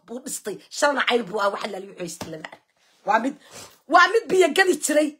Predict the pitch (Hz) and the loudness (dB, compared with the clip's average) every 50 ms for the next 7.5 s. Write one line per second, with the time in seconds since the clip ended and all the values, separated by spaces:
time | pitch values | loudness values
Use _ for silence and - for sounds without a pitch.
0 | _ - 262 285 302 359 277 - 311 269 - - - 294 294 262 240 - - 247 | _ -2 -2 0 0 0 2 4 4 4 2 -2 -4 -4 -4 -4 -4 -6 -2 2
1 | 240 247 240 - - 254 277 302 311 - 240 226 180 285 294 262 - - 254 285 | 2 2 0 0 0 2 2 2 0 -2 -4 -4 -4 -4 -6 -6 -6 -6 -6 -6
2 | 269 - - 233 214 208 - - - - - 226 285 294 - 311 320 370 - - | -8 -6 -4 -4 -4 -4 -4 -8 -20 -8 0 4 4 4 6 4 2 2 2 2
3 | - 339 320 247 208 - 339 302 214 - 269 - - 269 269 269 294 285 294 339 | 4 4 4 2 0 -4 -4 -4 -4 -8 -8 -6 -4 -4 -2 2 4 4 4 4
4 | 349 - 294 294 294 294 311 302 - - 311 285 233 175 247 233 - 240 220 - | 2 2 2 6 6 6 6 4 0 -2 -6 -6 -8 -8 -10 -8 -4 -4 -6 -6
5 | - - - - - - 294 339 349 339 - - - 277 277 240 180 302 294 285 | -8 -20 -20 -10 -4 -2 0 0 0 -2 -4 -8 -8 -6 -6 -6 -4 -4 -2 2
6 | 277 277 254 277 294 294 - - - - - 226 440 440 - - - 466 - - | 4 4 6 6 4 2 0 -10 -20 -12 -6 -2 -2 -2 -2 0 0 0 0 0
7 | - 381 381 262 - - - 311 294 | -2 -4 -4 -6 -4 0 0 0 0